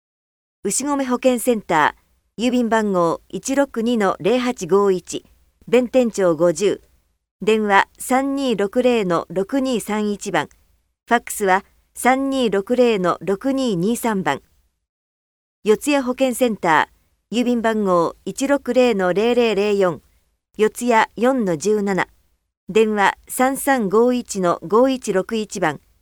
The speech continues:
ファックスは三三五一の五一六六番。西新宿保健センタ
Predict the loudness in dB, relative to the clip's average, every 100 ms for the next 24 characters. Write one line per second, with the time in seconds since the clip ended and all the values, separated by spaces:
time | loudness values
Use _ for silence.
0 | _ _ _ -2 -2 -4 0 2 0 _
1 | _ _ -2 -2 -2 -2 -2 0 2 2
2 | 0 -4 -4 -2 -2 0 4 4 2 0
3 | 0 0 -2 -2 -2 -4 -6 _ _ _
4 | _ _ _ _ _ _ _ _ -6 -4
5 | -4 -2 -4 -6 -8 -4 -2 0 0 -2
6 | 0 2 2